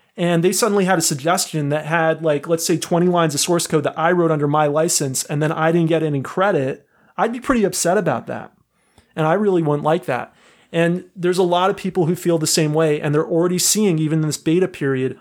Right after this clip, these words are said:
a lot of examples of Copilot doing this. You can see why there's so much controversy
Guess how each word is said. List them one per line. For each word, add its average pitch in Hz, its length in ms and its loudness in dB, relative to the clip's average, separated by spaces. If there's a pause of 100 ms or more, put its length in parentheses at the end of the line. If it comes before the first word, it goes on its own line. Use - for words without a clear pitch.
a 151 100 0
lot 151 320 2
of 151 80 2
examples 139 520 -2
of 143 100 -6
Copilot 143 560 0
doing 139 320 -2
this. 120 220 -8
You 143 80 -4
can 151 120 -4
see - 280 0
why 196 160 2
there's 156 160 0
so 165 100 0
much 147 160 0
controversy 135 800 -4